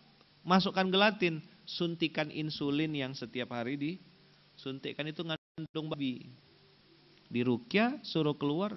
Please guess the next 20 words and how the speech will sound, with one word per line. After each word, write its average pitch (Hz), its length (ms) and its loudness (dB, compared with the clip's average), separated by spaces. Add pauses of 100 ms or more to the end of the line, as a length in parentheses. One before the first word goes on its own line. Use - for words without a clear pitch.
dibekam, 175 640 -2
dengan 165 160 -4
izin 160 240 -2
Allah 156 240 -2
sembuh 131 400 -4
diabetesnya. 95 560 -4 (1200)
Orang 226 240 6
diabetes 190 480 2
sama 131 240 0
Kakak, 107 480 -2
itu 170 240 2
kan 220 240 0 (320)
pankreasnya 180 1400 2 (160)
tidak 143 320 0
bisa 127 400 0
memproduksi 147 960 0 (720)
insulin. 143 800 6 (400)
Sama 185 320 2
pengobatan 170 560 2
modern, 117 480 -4